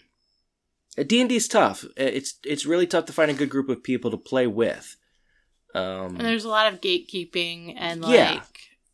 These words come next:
Speaker 1: And there's so many people who, and I was talking to some friends about this, like, I, I was worried because anytime I've played online, like, the group has been awful and annoying and obnoxious.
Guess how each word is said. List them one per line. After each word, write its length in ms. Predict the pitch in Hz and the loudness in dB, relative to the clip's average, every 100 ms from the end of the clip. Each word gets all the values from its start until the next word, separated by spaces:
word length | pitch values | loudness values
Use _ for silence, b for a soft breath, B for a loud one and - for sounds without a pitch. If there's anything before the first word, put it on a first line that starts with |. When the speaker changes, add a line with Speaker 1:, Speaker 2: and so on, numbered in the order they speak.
| _ - | _ 2
Speaker 1:
And 140 | 180 | 4
there's 200 | 190 185 | 6 4
so 200 | - 196 | 4 6
many 140 | 208 196 | 6 2
people 320 | 196 180 180 | 0 -2 0
who, 420 | 180 170 165 160 | 2 2 2 0
and 200 | 139 143 | -4 -2
I 100 | 139 | 0
was 100 | 151 | 2
talking 260 | 180 170 160 | 4 4 4
to 60 | 139 | 0
some 140 | 123 | 0
friends 220 | 131 123 | 2 2
about 200 | 104 104 | 2 2
this, 160 | 113 98 | 2 2
like, 220 | 120 117 B B B B B _ _ _ - 139 | 2 2 B B B B B _ _ _ 0 8
I, 220 | 151 156 | 8 8
I 120 | 147 160 | 6 6
was 180 | 160 139 | 6 4
worried 460 | 165 170 175 143 - _ - | 6 8 6 2 -14 _ -2
because 280 | 160 175 | 0 0
anytime 360 | - 190 190 165 | 0 0 2 2
I've 140 | 151 | 2
played 220 | - 147 139 | 4 4 6
online, 640 | 120 110 98 165 120 98 | 2 2 4 4 4 2
like, 160 | 113 107 | -2 -4
the 80 | 113 | -2
group 240 | 127 147 | -2 0
has 100 | 127 | -2
been 160 | 104 101 | -2 -2
awful 460 | 92 117 - 87 95 | 0 0 -2 -10 -8
and 120 | 92 | -6
annoying 580 | 95 101 135 131 87 90 | -4 -2 0 0 -2 -6
and 80 | 92 | -10
obnoxious. 840 | - 95 117 135 - - - | -8 -4 -2 -4 -10 -10 -12